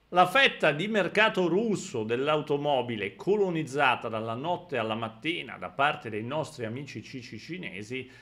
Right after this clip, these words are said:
è all'incirca del trentasei per cento, per un controvalore di circa cinque miliardi di dollari, dollaro più, dollaro meno. Bene,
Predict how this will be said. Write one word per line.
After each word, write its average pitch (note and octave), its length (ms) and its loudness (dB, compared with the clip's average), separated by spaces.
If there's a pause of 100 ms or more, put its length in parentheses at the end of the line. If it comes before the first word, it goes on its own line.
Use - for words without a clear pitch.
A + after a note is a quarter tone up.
(120)
è C4 100 -10
all'incirca F#3+ 760 -2
del D3+ 260 -4
trentasei D3+ 600 -2
per C3+ 220 -4
cento, C#3 580 -4 (140)
per F3+ 120 -6
un E3 120 -4
controvalore D3 1000 -2
di B2+ 180 -10
circa A#2 680 -4
cinque C3 560 -6
miliardi A2 640 -6
di G2+ 140 -10
dollari, - 600 -14
dollaro C3+ 540 0
più, A#2 220 -8
dollaro F#2+ 440 -8
meno. - 380 -20 (640)
Bene, D3 720 2